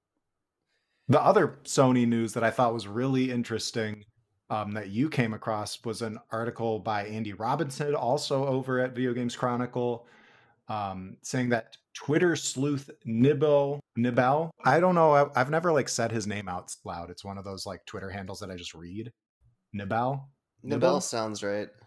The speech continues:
Speaker 1: Nibel? 'Cause, like,
Speaker 2: Nibel?
Speaker 1: nibble would have two B's.
Speaker 2: Maybe it's Nibel.
Speaker 1: Nibel. That sounds right. Um, <laughs> Nibel, who is also a fantastic Twitter follow, said that Sunset Overdrive was sugge-,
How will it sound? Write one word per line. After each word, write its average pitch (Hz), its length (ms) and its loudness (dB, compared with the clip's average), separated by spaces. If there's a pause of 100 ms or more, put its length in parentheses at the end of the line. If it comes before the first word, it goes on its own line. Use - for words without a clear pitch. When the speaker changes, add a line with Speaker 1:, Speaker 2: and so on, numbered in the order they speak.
(340)
Speaker 1:
Nibel? 151 440 4
'Cause, 151 140 -4
like, 131 220 4
Speaker 2:
Nibel? - 20 4
Speaker 1:
nibble 156 360 8
would 143 100 8
have 127 260 6
two 127 260 4
B's. 98 200 -2
Speaker 2:
Maybe 123 220 0
it's 143 120 -4
Nibel. 117 540 -4 (840)
Speaker 1:
Nibel. 117 680 0
That 139 240 2
sounds 101 320 -4
right. 87 220 -12 (440)
Um, 123 360 4 (680)
<laughs> - 840 -10
Nibel, 147 420 8
who 139 200 6
is 135 160 2
also 123 340 4
a 120 180 2
fantastic 117 1080 -6
Twitter 101 320 -8
follow, 95 640 -8 (520)
said 127 380 0
that 120 240 -4
Sunset 139 600 2
Overdrive 120 560 0
was 110 160 -6
sugge-, 123 560 -6